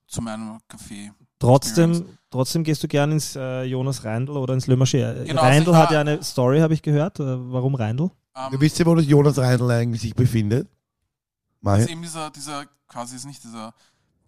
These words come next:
Speaker 1: Kreis, nicht Kreisverkehr, würde ich sagen. Ich,
Speaker 3: Nein.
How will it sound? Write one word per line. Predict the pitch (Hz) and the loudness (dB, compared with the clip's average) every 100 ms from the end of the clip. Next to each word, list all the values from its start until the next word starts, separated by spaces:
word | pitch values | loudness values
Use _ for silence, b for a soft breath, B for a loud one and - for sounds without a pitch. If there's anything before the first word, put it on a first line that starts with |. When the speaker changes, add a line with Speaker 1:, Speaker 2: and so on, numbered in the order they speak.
| _ | _
Speaker 1:
Kreis, | - 117 113 123 - - - - _ _ _ - - | -14 -8 -6 -6 -10 -10 -12 -16 _ _ _ -20 -20
nicht | - 117 - | -20 -20 -20
Kreisverkehr, | - 85 - - - 98 | -20 -20 -18 -20 -20 -20
würde | 107 | -18
ich | |
sagen. | - 98 113 | -18 -16 -14
Ich, | 117 | -4
Speaker 3:
Nein. | 127 | -4